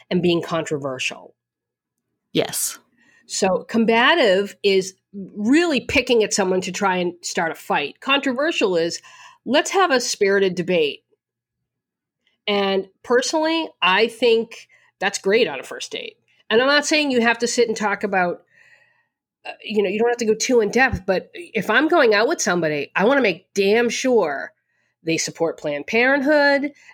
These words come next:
Speaker 1: that they, um, that they are pro-choice, that, you know, I, like, that's all
Speaker 2: Pro-dog.
Speaker 1: pro-dog. Uh, that's very, very important to me.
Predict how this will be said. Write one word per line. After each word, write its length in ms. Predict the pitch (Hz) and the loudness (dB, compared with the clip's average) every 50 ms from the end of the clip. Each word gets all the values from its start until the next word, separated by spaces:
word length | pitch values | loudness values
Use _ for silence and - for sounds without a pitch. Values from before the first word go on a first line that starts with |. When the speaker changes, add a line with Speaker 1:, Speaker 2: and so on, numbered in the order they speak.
| _ - | _ -4
Speaker 1:
that 220 | 160 156 147 - | -4 -4 -2 -2
they, 520 | - 160 156 156 151 151 151 151 147 - - _ _ | -2 0 0 0 0 0 0 -2 -2 -4 -10 _ _
um, 480 | - 147 147 143 139 135 139 147 139 - _ _ - - - _ _ _ _ _ _ _ | -6 -4 -2 -2 -4 -6 -8 -10 -14 -18 _ _ -12 -12 -12 _ _ _ _ _ _ _
that 280 | 156 170 165 160 160 - - - - 147 - 165 - | -2 0 0 0 0 -2 -6 -10 -12 -14 -16 -4 0
they 360 | 170 165 160 160 156 156 - - | 0 2 2 2 0 -2 -2 -4
are 480 | 160 147 143 143 143 143 143 139 - - _ _ _ _ _ _ _ _ | -2 -2 -2 -2 -2 -2 -2 -4 -6 -8 _ _ _ _ _ _ _ _
pro-choice, 1160 | - - - 175 170 165 156 151 151 - - - 220 226 247 302 349 339 - - - - - - _ _ - - - - - - - | -10 -4 -2 0 0 2 0 0 -2 -4 -2 0 2 2 4 2 2 0 -2 -4 -4 -6 -6 -10 _ _ -20 -20 -20 -20 -20 -16 -6
that, 260 | 165 180 175 175 - | -2 -2 -2 0 0
you 100 | 208 226 | 0 2
know, 260 | 202 202 202 185 - - | 4 4 2 2 0 -2
I, 140 | - 196 190 - | -4 -6 -4 0
like, 200 | 226 220 202 185 | 2 2 2 4
that's 220 | 233 233 262 262 - | 2 2 2 2 4
all 240 | 233 214 247 254 220 | 4 6 6 6 6
Speaker 2:
Pro-dog. 360 | 214 226 233 233 240 254 - 277 - _ _ _ _ _ _ _ - - | 4 4 6 4 4 2 0 -6 -12 _ _ _ _ _ _ _ -20 -6
Speaker 1:
pro-dog. 760 | - - 185 175 165 185 185 185 190 196 202 214 233 262 262 - - - - - - - _ | -2 -2 -2 0 2 4 4 4 4 4 2 2 2 -2 -4 -8 -14 -20 -20 -20 -20 -4 _
Uh, 300 | 190 180 180 175 170 160 - | 0 2 2 2 0 0 -2
that's 380 | 185 170 196 196 196 214 208 - - | -2 -2 0 2 2 0 -2 -4 -6
very, 320 | 175 170 185 180 190 196 196 | -2 0 2 2 4 2 2
very 480 | 175 190 185 180 175 175 170 165 175 - | 2 2 2 2 0 0 -2 -4 -6 -8
important 320 | - 160 - 170 170 147 147 | -10 -4 -2 0 0 0 -2
to 60 | 139 | -6
me. 220 | 117 - - - | -8 -12 -16 -20